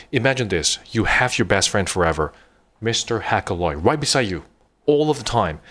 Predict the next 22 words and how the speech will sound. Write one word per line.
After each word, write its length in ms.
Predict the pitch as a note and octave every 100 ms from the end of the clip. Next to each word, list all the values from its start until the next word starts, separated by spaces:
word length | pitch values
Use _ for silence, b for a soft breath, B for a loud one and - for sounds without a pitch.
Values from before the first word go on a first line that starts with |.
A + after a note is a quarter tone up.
| B B
helping 320 | C3 C3+ C3
you 160 | A#2+ A#2+
analyze 500 | A2 B2 A2+ A2+ -
your 100 | F#2
web 160 | G#2+
application 440 | A2+ A2+ - A2+ A2
firewall 420 | A2+ G#2 G#2 G2+
logs, 400 | G2+ G2+ - - B B
telling 280 | D#3 F3 D3+
you, 180 | D3
"Hey, 320 | E2 C#3+ G2 - -
if 120 | A#2
you've 140 | G2+ F#2
got 240 | C#3+ C3
duty, 340 | A2+ F#2+ F2
a 60 | A2+
threat 180 | - A2+
detection 340 | G2 G2+ A2
service 360 | - E2+ E2 - B B
has 160 | A2+ -
a 60 |
finding, 500 | G2 F3+ F#3+ G2 F2+